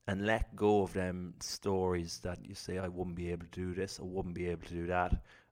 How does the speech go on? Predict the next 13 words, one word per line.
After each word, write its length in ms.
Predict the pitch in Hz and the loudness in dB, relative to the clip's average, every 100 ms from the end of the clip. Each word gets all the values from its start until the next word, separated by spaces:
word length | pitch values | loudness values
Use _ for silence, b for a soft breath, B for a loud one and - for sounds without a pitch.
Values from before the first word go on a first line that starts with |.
| - | -10
I've 160 | 87 | -8
never 300 | 87 87 85 | -2 0 0
done 260 | 87 87 85 | -2 -2 -2
this, 240 | 85 85 | -2 -6
I've 100 | - | -8
never 340 | 82 85 82 82 | -4 -2 -2 -4
done 300 | 80 80 80 | -6 -6 -4
that." 340 | 85 85 - B B B B B B _ _ _ _ _ - _ | -2 -2 -4 B B B B B B _ _ _ _ _ -20 _
And 140 | 104 98 | -2 0
to 140 | 98 | -2
really 640 | 98 107 107 110 107 101 95 | -2 0 2 4 2 0 -4
start 500 | - - 95 95 92 | -8 -2 2 2 0
to 220 | 92 92 | -4 -4